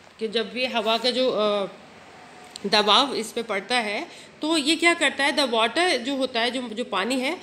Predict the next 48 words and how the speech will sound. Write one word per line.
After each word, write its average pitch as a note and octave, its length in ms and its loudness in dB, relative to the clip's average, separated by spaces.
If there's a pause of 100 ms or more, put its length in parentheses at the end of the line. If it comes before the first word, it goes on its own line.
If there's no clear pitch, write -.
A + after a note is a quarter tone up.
(260)
वो C#4+ 80 4
ऊपर D4 320 6
जाता C#4 300 4
है, C#4+ 60 -2
फिर, C#4+ 240 -6
अ, G#3 240 -2
वापस G#3 560 -2 (140)
नीचे B3 280 2
आता E3 220 2
है, D#3+ 80 0
क्योंकि A#3 260 -4
हवा G#3+ 340 2
का, A3 380 -2
हवा G#3+ 200 2
के A3 120 0
दबाव F#3+ 340 0
की G3+ 100 -2
वजह F#3 180 0
से G3+ 160 -2
ये A#3+ 380 -2 (300)
होता A3 220 2
है। E3 180 -6 (540)
The A3+ 140 6
waves D#4 380 6 (360)
travels C4 420 4
in B3+ 140 0
the A#3+ 100 0
direction G#3+ 440 0
of C4 160 -2
the A3+ 100 0
winds। D3+ 280 -4 (420)
और G3+ 100 -2
जो G#3+ 180 2
वेव, G#3+ 360 6
अ, G#3 360 2
जो G3+ 180 -4
हैं, G3+ 280 -2
जो A3+ 80 -4
लहरें G#3 380 2
हैं, B3 360 -4 (240)
वो D4 140 0
उस C#4+ 300 -2
तरफ D4+ 180 2
जाती A#3 300 2
है C#4 80 0
जहाँ A3+ 220 0
पर, A3+ 300 -2
अ, G#3 340 -2